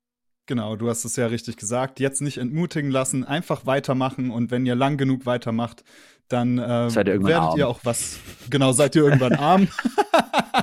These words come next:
Speaker 1: <laughs> Aber ihr werdet auch ganz viele andere Sachen zurückbekommen. Vielleicht nicht unbedingt Geld, aber sehr viele tolle,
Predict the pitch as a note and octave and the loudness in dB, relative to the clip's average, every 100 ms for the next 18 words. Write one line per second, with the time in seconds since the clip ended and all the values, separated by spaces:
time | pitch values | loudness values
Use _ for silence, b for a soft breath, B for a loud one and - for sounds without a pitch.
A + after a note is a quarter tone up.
0 | - A#3+ - - G3 G3 - _ D#4 - | -2 -6 -2 -2 0 -2 -4 _ -20 -20
1 | - - - - - B3 - D3+ E3 D3 | -18 -18 -18 -18 -14 -10 0 2 4 4
2 | C#3+ D3 C3+ C#3+ C#3 C#3+ D3+ - D3 C3+ | 6 4 4 0 2 2 2 0 0 4
3 | C3+ C3+ C3 _ C#3+ D#3 C#3+ B2+ A2+ B2 | 4 2 -2 _ 0 4 4 4 2 -2
4 | C#3+ C3 C3+ C#3 C#3 - C#3+ D#3 C#3+ C3+ | -2 0 0 0 -2 -2 -2 -2 -4 -4
5 | D3+ F3 E3 D#3+ F3 - A#3 C4+ - G#3 | -4 -4 -2 -2 0 2 2 2 -2 0
6 | A#3+ C4 C#4+ D4 C#4+ _ _ _ B2+ C#3 | 2 2 0 -4 -10 _ _ _ -4 2
7 | F#3+ G3+ - E3+ F3+ F3+ - D3 D#3 D#3 | 2 2 -2 -2 -2 -2 0 2 4 4
8 | D#3+ D#3+ | 2 -4